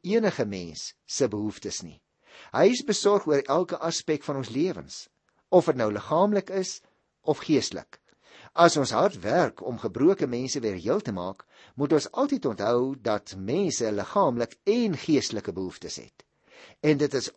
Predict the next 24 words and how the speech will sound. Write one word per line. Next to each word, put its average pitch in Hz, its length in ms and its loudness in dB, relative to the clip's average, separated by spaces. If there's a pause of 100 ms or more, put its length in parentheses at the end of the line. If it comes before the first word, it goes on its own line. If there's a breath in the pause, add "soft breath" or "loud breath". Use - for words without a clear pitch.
onmoontlik 135 960 2
om 127 220 -2
in - 100 -12
een 262 320 0
behoefte 131 400 2
te 104 80 -2
voorsien 139 640 -2 (420 soft breath)
sonder 247 600 2
om 160 200 -6
ook 165 320 6
aan 143 240 2
die 170 80 6
ander 196 400 -2 (640)
aandag 107 320 0
te 82 220 -12
gee. 69 180 -20 (800 soft breath)
Daarom 196 380 2
moet 123 100 -4
jy 127 160 4
en 156 160 -2
ek 143 160 -6
ook 277 240 -8
versigtig 113 480 -8
wees 98 220 -6